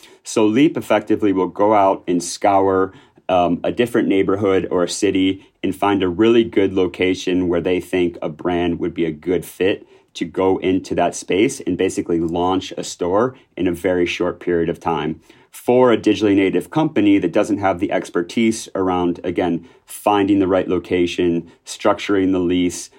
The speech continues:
um, managing the physical store, Leap basically can do all of that for you. So it's a, it's, it's a great way for a digital brand to kind of dip their toe in the water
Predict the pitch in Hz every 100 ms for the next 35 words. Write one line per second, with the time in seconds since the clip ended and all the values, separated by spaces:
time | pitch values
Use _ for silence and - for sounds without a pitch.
0 | _ 90 92 85 - - 92 98 98 98
1 | 95 98 92 87 95 87 82 82 - -
2 | 110 98 90 87 _ - 95 110 110 98
3 | 98 90 90 85 87 82 92 90 90 90
4 | 85 78 82 - - 95 85 78 - -
5 | 90 87 - _ - 110 110 104 - 110
6 | 110 - 110 110 98 107 107 123 117 95
7 | 101 101 98 - - 98 95 95 92 -
8 | 90 85 101 95 98 95 90 82 85 92
9 | 90 92 90 - 92 90 85 90 87 80
10 | 98 90 - 85 - 92 92 90 87 82
11 | 82 85 104 113